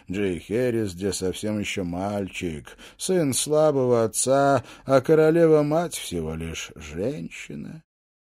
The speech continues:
Когда же было объявлено о скором браке лорда Баратеона с королевой Алисой,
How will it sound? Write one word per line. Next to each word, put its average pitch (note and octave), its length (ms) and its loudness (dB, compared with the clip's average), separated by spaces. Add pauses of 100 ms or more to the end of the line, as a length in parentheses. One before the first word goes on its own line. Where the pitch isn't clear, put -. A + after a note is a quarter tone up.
(260)
Когда F#2+ 360 -2
же A2 160 -2
было G#2+ 300 0
объявлено G#2 720 -2
о F#2 40 -6
скором G#2 580 -2
браке G2 520 -2
лорда F#2+ 500 -2
Баратеона F2+ 840 -2
с - 100 -6
королевой F2+ 1000 -2
Алисой, A2+ 920 0